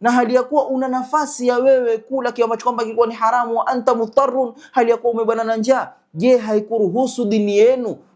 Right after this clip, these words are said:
kuwa wewe ule kile ambacho kwamba umeharamishwa kwa kadri ya kuzuia njaa tu? Abdullah bin Hudhafa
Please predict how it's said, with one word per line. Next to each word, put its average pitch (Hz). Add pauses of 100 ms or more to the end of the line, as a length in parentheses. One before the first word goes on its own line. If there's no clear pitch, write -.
(100)
kuwa 214
wewe 233 (120)
ule 254
kile 240
ambacho 214
kwamba 226
umeharamishwa 233 (480)
kwa 220
kadri 226
ya 226
kuzuia 220
njaa 226
tu? - (2250)
Abdullah 127
bin 117
Hudhafa 117